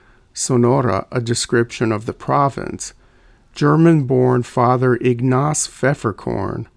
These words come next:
wrote with great respect of this gigantic cat, quote,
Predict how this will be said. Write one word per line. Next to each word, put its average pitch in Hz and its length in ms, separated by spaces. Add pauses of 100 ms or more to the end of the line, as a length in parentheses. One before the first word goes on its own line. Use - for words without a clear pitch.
wrote 135 320
with 123 240
great 135 320
respect - 680
of 107 220
this 117 200
gigantic 104 760
cat, - 480 (500)
quote, 104 460